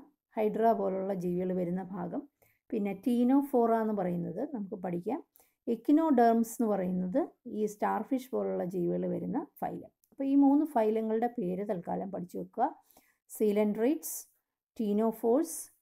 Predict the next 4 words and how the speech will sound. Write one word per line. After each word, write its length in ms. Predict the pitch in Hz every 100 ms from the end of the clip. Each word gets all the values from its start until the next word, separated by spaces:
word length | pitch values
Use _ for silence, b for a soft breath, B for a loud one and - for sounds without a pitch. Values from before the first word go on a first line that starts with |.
| - 190
and 180 | 196 214 359 - _ 208
എക്കിനോഡേംസ്. 880 | 214 - 247 254 247 175 165 170 - - - _ _ _ _ - 233
ഈ 40 | 254
മൂന്ന് 260 | 240 226